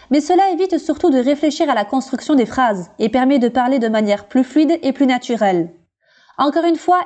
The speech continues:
évitez la perte de temps en apprenant des phrases inutiles. La première phrase que j'ai apprise en anglais à l'école était «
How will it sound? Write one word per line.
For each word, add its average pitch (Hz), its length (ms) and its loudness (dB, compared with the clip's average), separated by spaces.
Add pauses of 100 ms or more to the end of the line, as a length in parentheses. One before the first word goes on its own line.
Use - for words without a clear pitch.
évitez 285 340 2
la 240 140 0
perte 262 240 -6
de 240 120 0
temps 285 240 0
en 226 80 0
apprenant 226 400 -2
des 233 80 0
phrases 226 300 -4
inutiles. 233 500 0 (400)
La 226 140 2
première 320 340 -2
phrase 320 240 0
que 277 140 -2
j'ai 226 100 0
apprise 240 320 0
en 233 80 2
anglais 226 240 0
à 233 80 2
l'école 262 380 0
était « 247 480 -2